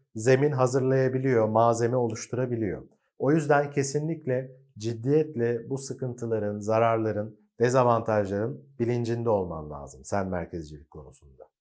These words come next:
Bu dediğim noktaya özellikle dikkat etmeni öneririm. Yani sorunun ciddiyetini fark et. Çünkü bu ciddiyetini fark etmediğinde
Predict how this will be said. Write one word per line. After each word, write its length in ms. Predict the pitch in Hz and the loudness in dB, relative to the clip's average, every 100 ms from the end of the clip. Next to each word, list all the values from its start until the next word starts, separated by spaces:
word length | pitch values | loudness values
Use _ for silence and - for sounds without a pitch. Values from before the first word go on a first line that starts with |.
| _ | _
Bu 160 | 160 170 | -2 4
dediğim 420 | 151 156 190 208 | 6 6 6 6
noktaya 500 | 175 170 - 160 151 | 6 6 6 6 6
özellikle 1040 | 123 131 147 156 170 - 147 147 139 107 117 | 4 4 4 4 0 2 6 6 4 -4 -6
dikkat 380 | 131 - 170 | -2 2 6
etmeni 420 | 160 - 123 110 104 | 4 2 -2 0 0
öneririm. 680 | 101 98 101 95 90 104 110 | 0 -2 -2 -2 -6 -8 -4
Yani 320 | 113 113 110 | 2 2 0
sorunun 520 | - 127 131 143 139 | 2 4 4 2 2
ciddiyetini 640 | 123 120 127 135 139 143 | 0 -4 0 0 2 -2
fark 380 | - 139 160 135 | 2 2 2 0
et. 220 | 131 135 - | -4 -4 -18
Çünkü 640 | - 175 190 185 160 156 - _ _ _ _ | -4 -2 -2 2 2 2 -12 _ _ _ _
bu 480 | 135 175 156 - - - 117 | 2 4 4 0 -18 -18 -10
ciddiyetini 840 | 117 139 127 156 165 165 165 165 | -4 -4 0 4 4 4 0 0
fark 360 | 170 139 135 175 | 4 4 4 0
etmediğinde 1040 | 175 165 147 123 113 98 95 104 - | -2 2 2 2 0 0 -2 -4 -4